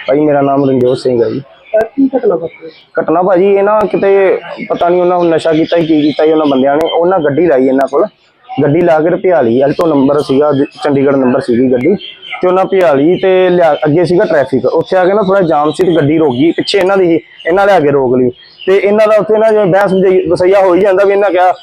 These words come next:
Speaker 1: ਤੇ ਉਨੇ ਚਿਰ ਨੂੰ ਰ-, ਰਸ਼ ਸੀਗਾ, ਮੇਰੀ ਦੁਕਾਨ ਸ਼ਾਪ ਲੱਗ ਗਈ ਆ, ਮੈਂ ਆ ਗਿਆ ਭੱਜ ਕੇ ਉੱਥੇ।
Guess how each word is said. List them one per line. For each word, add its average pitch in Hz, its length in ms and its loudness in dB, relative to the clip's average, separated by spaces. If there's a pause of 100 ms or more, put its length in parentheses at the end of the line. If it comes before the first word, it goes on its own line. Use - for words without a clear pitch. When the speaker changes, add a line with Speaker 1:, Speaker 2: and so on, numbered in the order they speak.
(160)
Speaker 1:
ਤੇ - 80 0
ਉਨੇ 202 200 2
ਚਿਰ 214 140 0
ਨੂੰ 214 460 0 (120)
ਰ-, 165 200 4
ਰਸ਼ 160 220 2
ਸੀਗਾ, 196 220 0
ਮੇਰੀ 185 220 2
ਦੁਕਾਨ 175 280 0
ਸ਼ਾਪ 165 280 0
ਲੱਗ 160 140 2
ਗਈ 151 100 -2
ਆ, 180 60 2
ਮੈਂ 180 140 2
ਆ 143 100 2
ਗਿਆ 135 140 0
ਭੱਜ 139 240 -2
ਕੇ 120 120 -2
ਉੱਥੇ। 123 220 -2